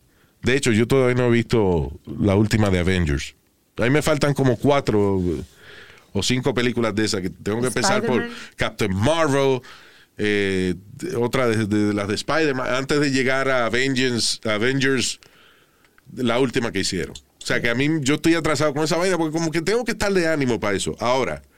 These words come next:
Speaker 1: la maldita serie que tiene Amazon Prime, que se llama The Boys,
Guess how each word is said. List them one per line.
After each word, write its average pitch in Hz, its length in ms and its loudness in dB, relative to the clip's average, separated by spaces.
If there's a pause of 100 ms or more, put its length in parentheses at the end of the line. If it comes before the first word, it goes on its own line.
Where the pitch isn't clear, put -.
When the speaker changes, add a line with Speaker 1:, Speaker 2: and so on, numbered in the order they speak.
(420)
Speaker 1:
la 127 220 2
maldita 139 500 0
serie 185 320 0
que 156 80 -2
tiene 147 300 0
Amazon 139 500 -2
Prime, 110 440 -2
que 101 140 -2
se 95 120 0
llama 120 420 0
The 107 80 2
Boys, 101 640 0